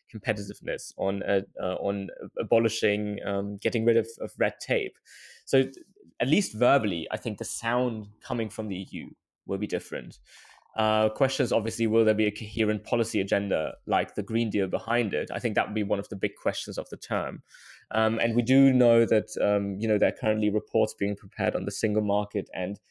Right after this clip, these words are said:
European competitiveness by Mario Draghi and Enrico Letta. I think there could be an agenda here that we will see that is quite different from the Green Deal agenda in the first term. Obviously, on the international,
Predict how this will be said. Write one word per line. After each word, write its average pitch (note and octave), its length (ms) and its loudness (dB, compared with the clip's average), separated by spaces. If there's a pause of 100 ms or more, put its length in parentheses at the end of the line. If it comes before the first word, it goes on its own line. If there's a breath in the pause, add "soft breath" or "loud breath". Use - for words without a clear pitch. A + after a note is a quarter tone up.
(160)
European G#2 380 0
competitiveness G2 840 -6
by F#2+ 140 0
Mario G2+ 320 4
Draghi G2+ 560 2
and F#2 220 -2
Enrico G2 340 0
Letta. F#2+ 380 2 (880 loud breath)
I B2+ 80 4
think B2+ 320 2
there C3 160 8
could B2 220 0
be A#2+ 120 6
an A2+ 60 4
agenda A#2 420 4
here G#2+ 240 4
that G2 160 2
we G#2 140 2
will G2+ 140 2
see G#2 360 0
that G2 120 4
is G2 120 -6
quite A2+ 300 0
different G#2 340 -2
from G#2 140 -4
the G2+ 60 -4
Green A2 280 0
Deal G2+ 200 4
agenda G2 340 -2
in F2 80 -6
the G2+ 60 -10
first - 440 -8
term. - 220 -14 (400 soft breath)
Obviously, B2+ 400 4
on A#2 100 4
the A#2 80 4
international, A2 720 2